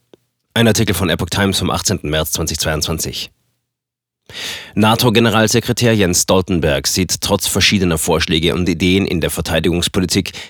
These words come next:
keine Spaltung innerhalb der nato-Staaten in Ost und West. Man sei vereint in seinen Entscheidungen und darin, wie man entschlossen, schnell und stark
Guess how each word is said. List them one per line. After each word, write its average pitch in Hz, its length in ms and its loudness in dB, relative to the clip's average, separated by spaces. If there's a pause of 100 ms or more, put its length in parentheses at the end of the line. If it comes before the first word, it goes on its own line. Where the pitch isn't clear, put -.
keine 113 300 0
Spaltung 78 500 0
innerhalb 90 360 0
der 98 100 2
nato-Staaten 80 680 -2
in 92 180 -8
Ost 82 260 -2
und 98 140 -2
West. - 400 -4 (460)
Man 123 180 4
sei 135 160 4
vereint 98 480 0
in 117 160 2
seinen 107 240 2
Entscheidungen 87 560 2
und 92 240 -4
darin, 101 360 2 (100)
wie 110 180 4
man 127 240 0
entschlossen, 98 640 0
schnell 76 400 0
und 90 180 -4
stark 104 420 0